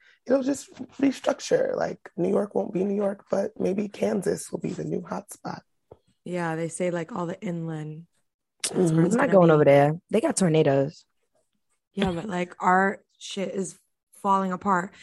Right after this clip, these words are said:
Speaker 1: This
Speaker 2: Isn't
Speaker 1: is gonna
Speaker 2: California gonna... fall off the, <laughs> the fucking
Speaker 3: Yeah.
Speaker 1: Literally.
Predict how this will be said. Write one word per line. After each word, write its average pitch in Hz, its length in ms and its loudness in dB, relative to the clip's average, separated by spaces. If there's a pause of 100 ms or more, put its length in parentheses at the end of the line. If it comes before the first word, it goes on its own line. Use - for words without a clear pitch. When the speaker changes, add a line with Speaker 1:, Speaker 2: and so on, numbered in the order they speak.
(120)
Speaker 1:
This 175 80 8
Speaker 2:
Isn't 262 140 8
Speaker 1:
is 220 40 4
gonna 262 120 8
Speaker 2:
California 233 320 8
gonna... 208 160 4
fall 185 400 4
off 190 340 4
the, 190 80 -4
<laughs> - 400 -8
the 190 240 2 (100)
fucking 175 160 6
Speaker 3:
Yeah. 175 120 10
Speaker 1:
Literally. 160 420 4